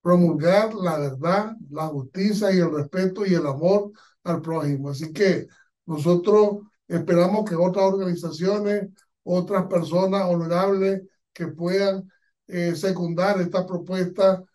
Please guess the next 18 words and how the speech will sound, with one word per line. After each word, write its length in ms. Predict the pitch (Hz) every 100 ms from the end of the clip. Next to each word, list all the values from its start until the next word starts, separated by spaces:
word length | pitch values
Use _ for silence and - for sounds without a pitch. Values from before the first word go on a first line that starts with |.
| _ _
dado 440 | 170 175 180 196
que 200 | 185 196
nosotros 460 | 190 160 156 170 190
estamos 420 | 190 190 190 196
también 520 | 190 160 151 185 220
secundando 920 | - 165 160 160 175 175 175 190 185 - _ _
esta 320 | 180 170 185
propuesta 840 | 185 180 180 180 170 196 185 180 - _ _
de 600 | - 147 175 185 196 196 - _ _ _ _ _ _ _ _
la 400 | - 175 165 160
Organización 1000 | 156 156 165 170 156 - 175 185 190 196 - _ _ _
de, 580 | 165 170 170 165 165 170
Internacional 800 | 175 175 165 156 160 160 175 185
de 180 | 170 156
Derechos 320 | 170 170 180
Humanos 400 | 165 170 180 175
de 60 |
Alemania 640 | 170 185 190 170 175 185